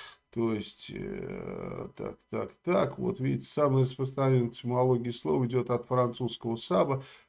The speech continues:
деревянный башмак, который можно было заблокировать работу ткацких станков. Ну, в общем-то, да, да, да. Саботаж распоряжений советской власти мог применяться как элемент государственной измены. Ну да, вот,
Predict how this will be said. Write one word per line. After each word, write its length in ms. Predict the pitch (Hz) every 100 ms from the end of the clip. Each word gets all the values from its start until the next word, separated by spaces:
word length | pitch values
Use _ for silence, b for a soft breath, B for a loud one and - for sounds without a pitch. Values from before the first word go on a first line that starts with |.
| -
деревянный 400 | 139 139 123 120
башмак, 500 | 113 123 135 160 135
который 380 | 120 113 120 120
можно 340 | 120 117 117
было 300 | 110 127 120
заблокировать 800 | 117 117 117 120 - 131 120 113
работу 520 | 120 120 117 - 113
ткацких 540 | 113 123 117 113 - 107
станков. 680 | - 120 117 131 220 208 - B B B _
Ну, 240 | 180 180
в 40 | 123
общем-то, 760 | 135 139 135 135 120 117 113 113 _ _ B B B B B B _
да, 380 | 131 117 117 113
да, 240 | 120 113
да. 760 | 107 113 151 175 170 151 131 117
Саботаж 580 | - 127 139 135 120 131
распоряжений 640 | 120 - 120 117 131 113
советской 460 | 113 127 123 120 123
власти 380 | 123 123 120 117
мог 360 | 117 123 - B B B
применяться 480 | - 117 127 127 -
как 220 | 123 113
элемент 420 | 123 120 120 120 110
государственной 760 | 117 - 123 120 107 - 117
измены. 520 | 113 160 214 180 131
Ну 220 | 131 330 285
да, 260 | - 156
вот, 200 | - -